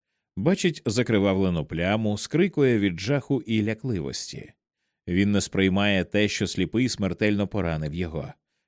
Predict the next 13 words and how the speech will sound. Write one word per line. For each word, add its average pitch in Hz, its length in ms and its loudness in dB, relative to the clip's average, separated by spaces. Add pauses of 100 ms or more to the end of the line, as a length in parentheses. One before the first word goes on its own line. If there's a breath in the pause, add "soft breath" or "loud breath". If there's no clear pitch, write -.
(100)
як 147 240 2
і 110 80 4
те, 127 240 0
що 104 240 0
саме 120 400 -2
на 98 160 0
це 123 240 -4
він 113 160 0
заслуговує 110 920 0 (320 soft breath)
після 151 300 0
стількох - 560 0
убивств 117 720 0
дітей. 113 720 -4